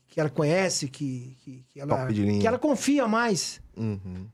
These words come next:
Speaker 1: Ela pode já fazer o, o, colocar a prótese pra ter uma qualidade de vida melhor. Então, hoje em dia, as seguradoras tão pensando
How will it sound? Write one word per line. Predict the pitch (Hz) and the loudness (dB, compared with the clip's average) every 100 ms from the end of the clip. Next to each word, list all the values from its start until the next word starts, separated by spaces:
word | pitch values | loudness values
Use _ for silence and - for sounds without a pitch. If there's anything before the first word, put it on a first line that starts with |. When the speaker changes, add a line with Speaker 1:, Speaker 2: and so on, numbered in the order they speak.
| - | 0
Speaker 1:
Ela | 180 185 | 2 2
pode | 202 190 165 | 2 2 2
já | 180 | 0
fazer | 185 156 139 165 | 2 0 2 2
o, | 160 | 2
o, | 135 127 131 131 127 - | 0 -2 -6 -6 -10 -4
colocar | 170 151 180 | -2 0 0
a | 143 | 0
prótese | 151 165 196 190 147 131 | 0 2 0 -2 -6 -8
pra | 131 180 | -2 0
ter | 170 | 2
uma | 226 247 | 2 2
qualidade | 240 247 214 185 285 302 | 0 2 4 4 2 2
de | 196 | 2
vida | 170 185 175 | 4 4 4
melhor. | 170 156 151 139 135 - - - | 2 2 2 2 0 -8 -18 -2
Então, | 180 226 277 226 - - - | 0 2 2 0 -6 -20 0
hoje | 202 202 | 2 4
em | 190 | 4
dia, | 175 269 220 135 - - | 4 2 0 -4 -14 -2
as | 175 170 | 0 2
seguradoras | 202 185 160 160 240 | 2 4 4 4 2
tão | 262 269 | 2 0
pensando | 277 208 277 262 | 0 2 2 2